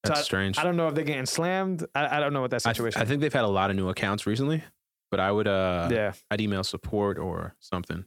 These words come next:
Speaker 1: Yeah, I'm not really chasing it that much. Like,
Speaker 2: Yeah,
Speaker 1: I,
Speaker 2: yeah,
Speaker 1: I,
Speaker 2: yeah.
Speaker 1: I, I thought a little bit about the Dodge thing 'cause of that,
Speaker 2: Yeah.
Speaker 1: because it's an easy, easy come up if you
Speaker 2: Yep.
Speaker 1: think about it, and we could flip it. But
Speaker 2: Yeah.
Speaker 1: I guess I didn't care about it enough to go through the headache of,
Speaker 2: Yeah, yeah,
Speaker 1: of
Speaker 2: yeah.
Speaker 1: customer service.
Speaker 2: Yeah.
Speaker 1: Yeah, yeah. Is there other, any other apps that do it?
Speaker 2: Um,
Speaker 1: Basically, if you can't tell, I'm turned off by Binance.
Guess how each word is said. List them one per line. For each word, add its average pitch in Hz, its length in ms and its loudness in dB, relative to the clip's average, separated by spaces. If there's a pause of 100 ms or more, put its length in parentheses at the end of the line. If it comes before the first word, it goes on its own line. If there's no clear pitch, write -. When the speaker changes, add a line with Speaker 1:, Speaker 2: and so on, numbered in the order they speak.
Speaker 1:
Yeah, 160 140 0
I'm 147 80 -2
not 135 140 0
really 135 160 0
chasing 135 280 -2
it 123 80 -2
that 127 140 -2
much. 120 260 -2
Like, 165 160 2
Speaker 2:
Yeah, - 120 2
Speaker 1:
I, - 40 2
Speaker 2:
yeah, - 80 2
Speaker 1:
I, 160 60 2
Speaker 2:
yeah. 151 380 0
Speaker 1:
I, 151 40 0
I - 40 -2
thought 202 180 2
a - 20 2
little 180 160 2
bit 165 140 0
about 147 160 0
the 139 80 -2
Dodge 143 320 0
thing 143 160 -4
'cause 127 120 -2
of 127 80 -2
that, 139 140 2
Speaker 2:
Yeah. 190 80 2
Speaker 1:
because 127 260 -2
it's 123 40 0
an 120 100 -2
easy, 135 460 0
easy 139 200 0
come 151 200 0
up 147 160 -2
if 147 40 -2
you - 60 2
Speaker 2:
Yep. - 80 2
Speaker 1:
think 151 120 -2
about 151 240 0
it, - 20 -2
and 131 100 -2
we 135 80 -2
could 127 120 -4
flip 156 220 -2
it. 135 160 -2
But 123 280 0
Speaker 2:
Yeah. 92 160 0 (340)
Speaker 1:
I 143 80 0
guess 170 220 0
I 160 80 0
didn't 151 180 -2
care 151 160 0
about 139 220 0
it 131 60 0
enough 131 260 -2
to - 80 -4
go 123 160 0
through 123 100 -6
the 113 80 -2
headache 110 240 -4 (100)
of, 143 60 0
Speaker 2:
Yeah, 123 220 2
yeah, 104 60 2
Speaker 1:
of 95 80 2
Speaker 2:
yeah. 87 120 0
Speaker 1:
customer 120 320 -2
service. 110 400 -4
Speaker 2:
Yeah. 92 160 0
Speaker 1:
Yeah, - 20 -4 (440)
yeah. 160 40 2
Is 160 60 0
there 175 120 2
other, 190 160 2
any 185 220 2
other 185 140 2
apps 190 160 -2
that 190 140 -2
do 202 100 0
it? - 100 -6 (260)
Speaker 2:
Um, 101 720 2
Speaker 1:
Basically, 175 420 2
if 151 60 0
you 170 80 0
can't 160 260 -2
tell, 151 240 2
I'm 131 140 -4
turned 139 260 -2
off 127 160 0
by 117 140 -2
Binance. 104 500 -4